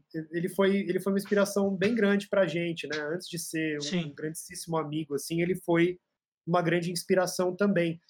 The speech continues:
Speaker 1: E acho que i-, isso motivou a gente também a falar assim, beleza, a gente não tá sozinho, saca?
Speaker 2: Sim.
Speaker 1: Tem, tem outras pessoas fazendo isso e, cara, é, vam-, vamos meter as caras e eu acho que, eu acho que tanto pra mim quanto pro Foca, né,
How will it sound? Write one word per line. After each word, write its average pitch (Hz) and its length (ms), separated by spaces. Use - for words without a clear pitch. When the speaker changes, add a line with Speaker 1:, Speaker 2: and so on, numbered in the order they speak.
Speaker 1:
E 196 60
acho 214 160
que 226 80
i-, 220 320
isso 208 120
motivou 214 400
a 220 80
gente 185 240
também 190 200
a 196 40
falar 196 180
assim, 196 180
beleza, 233 420
a - 40
gente 165 200
não 190 60
tá 190 100
sozinho, 170 560
saca? 156 400
Speaker 2:
Sim. 190 240
Speaker 1:
Tem, 143 420
tem 156 120
outras 175 260
pessoas 170 340
fazendo 165 340
isso 196 480
e, 175 80
cara, 147 480
é, 135 160
vam-, 151 220
vamos 151 220
meter 180 220
as 190 140
caras 156 720
e 139 460
eu 156 80
acho 165 120
que, 196 220
eu 180 140
acho 196 160
que 208 80
tanto 214 260
pra 226 160
mim 170 220
quanto 196 220
pro 165 100
Foca, 165 500
né, 156 380